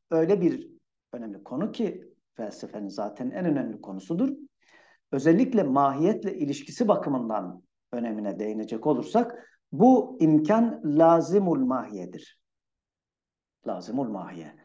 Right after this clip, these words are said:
Ee, değerli izleyenlerim, hatırlayacağınız üzere daha önceki, yani ilk yapmış olduğumuz derslerde, özellikle mantık derslerinde konuya girerken temel kavramlar üzerinde durmuştuk ve bu temel kavramların, ki hala mantıkta yine temel kavramlar üzerinde duruyoruz, devam ediyoruz beş sanatta.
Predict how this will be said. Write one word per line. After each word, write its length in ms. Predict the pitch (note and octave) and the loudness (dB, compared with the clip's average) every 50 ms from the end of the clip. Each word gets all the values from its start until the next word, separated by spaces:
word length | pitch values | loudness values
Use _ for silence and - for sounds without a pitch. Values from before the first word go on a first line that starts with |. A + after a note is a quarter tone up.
| _ _ - _ - - - - _ _ _ _ _ _ _ _ _ _ _ - A#2 | _ _ -20 _ -20 -20 -20 -20 _ _ _ _ _ _ _ _ _ _ _ -10 -6
Ee, 40 | |
değerli 540 | A#2 A2 G#2+ G#2+ G2 A#2 C3 B2+ C3 B2 C3 | -4 -4 -4 -4 -2 0 2 2 4 4 2
izleyenlerim, 760 | B2+ - - C#3 C3 C3 C3+ C#3 F3+ A3 C4+ - - - - _ _ _ _ _ _ _ | -2 0 0 0 2 2 2 2 2 0 0 -2 -4 -14 -20 _ _ _ _ _ _ _
hatırlayacağınız 800 | _ - C3+ C3+ - D#3 D#3 E3 E3 E3 F3 F#3 G#3+ C4 A3+ A#3 | _ -10 -8 -4 -2 0 2 4 4 4 4 4 4 4 2 0
üzere 480 | A3+ A3 A#3 G#3 F#3 D3+ - - - - - - | 0 2 2 4 4 2 0 -2 -8 -14 -10 -6
daha 260 | C3+ C#3 D#3+ F#3+ F#3 | -4 -2 -2 0 0
önceki, 540 | E3+ D#3 D3+ C3 C3 C3 - C#3 A#2 - B2 - | 0 0 0 0 -2 -4 -6 -8 -8 -8 -6 -4
yani 280 | B2+ A2+ G2+ G#2 - G3 | -4 -2 -2 -4 -4 -2
ilk 220 | G#3 G3+ F#3 - | -2 -2 0 2
yapmış 380 | F3 D3+ - - - C3+ - - | 2 2 2 2 -4 -6 -2 -2
olduğumuz 420 | C#3 C3 B2 B2+ C3 B2+ A2+ - | 0 0 0 0 -2 -4 -4 -2
derslerde, 720 | - C3 B2 A#2+ - - A#2+ A2 G#2 - A2 G2+ - - - | 0 0 0 0 -2 -4 -4 -4 -4 -4 -4 -6 -6 -8 -12
özellikle 440 | A2+ G#2+ - B2 B2 C3 - - C#3 | -12 -8 -4 -4 -4 -2 -2 -2 -2
mantık 480 | B2+ C3 C3 B2+ B2 - - B2+ - - | 0 0 0 0 -2 -4 -8 -8 -6 -4
derslerinde 800 | A#2+ G#2+ - - - G2+ G2 G#2 A2 A2+ G3 A#3+ - - - _ _ _ _ _ | -4 -4 -6 -8 -10 -10 -8 -6 -2 0 0 0 0 -4 -12 _ _ _ _ _
konuya 380 | - - D3+ E3 G3 A3+ A#3 G#3 | -4 0 0 2 2 2 2 2
girerken 720 | D#3+ C#3+ D#3+ F3 A#3+ B3+ A#3 - G#3 F3 C#3+ - - - _ _ _ _ _ _ _ _ _ _ | 2 2 2 2 2 0 0 -2 -4 -4 -4 -6 -10 -14 _ _ _ _ _ _ _ _ _ _
temel 380 | - C3+ C3+ D3+ F3 F#3 F3+ F3+ | -4 0 2 2 2 2 0 -2
kavramlar 680 | - C#3+ C#3 D3 D3 D3 D3+ D3 D#3 E3+ F3 E3+ - | 0 0 2 2 4 2 2 4 4 4 4 4 2
üzerinde 500 | - - C#3 B2+ A2+ A#2 G#2+ G#2+ G2+ - | -2 -4 -4 -6 -6 -6 -8 -10 -10 -8
durmuştuk 500 | G#2+ G#2+ A2 A2+ A2 - - A3 A3+ - | -8 -6 -6 -6 -8 -6 -6 -6 -2 -2
ve 140 | - C3+ - | -2 -2 -2
bu 120 | D3 C3+ | -4 -6
temel 360 | - D3 D3 D#3 E3+ F#3 F#3 F#3 | -4 -2 0 2 2 0 0 -2
kavramların, 640 | - E3 D#3+ E3 D#3+ D3+ D3 D3+ C#3 C3+ B2 A#2+ A#2+ | 0 2 2 2 2 2 2 0 -2 -2 -4 -8 -10
ki 180 | - - G3+ | -8 -8 -6
hala 420 | F#3 F3+ G#3 G3+ F#3 E3 D#3+ D3+ D3+ | -4 0 2 2 4 4 4 4 4
mantıkta 440 | D3 C#3 C#3 C3+ - - _ - D3+ | 4 0 -2 -4 -8 -12 _ -4 -2
yine 260 | C3+ C#3 C#3 C3 C#3 | -2 -2 -2 -4 -6
temel 320 | - B2+ B2 B2+ B2 A#2 | -6 -6 -4 -4 -4 -6
kavramlar 520 | - - A#2+ A#2 A#2 A#2+ A#2 A#2 A#2 A2+ G#2 | -6 -6 -6 -4 -4 -4 -4 -4 -4 -6 -8
üzerinde 360 | F#2 - A2 G2+ F2 F2+ F2+ | -10 -12 -12 -12 -12 -12 -14
duruyoruz, 420 | - - A#2 G2 F2+ E2+ E2 - | -14 -12 -10 -10 -10 -10 -12 -12
devam 240 | G2+ F#2+ G2 F#2 F2+ | -12 -12 -10 -10 -10
ediyoruz 440 | F2 F2+ - F#2+ F2+ F2+ F2+ F#2 - | -12 -12 -10 -12 -12 -12 -12 -12 -12
beş 180 | G#2+ G2+ - | -12 -12 -12
sanatta. 640 | - - G2+ F#2 F#2 F2+ F2+ - - F#3 C4 - - | -14 -14 -14 -14 -14 -16 -14 -8 -6 -6 -6 -6 -10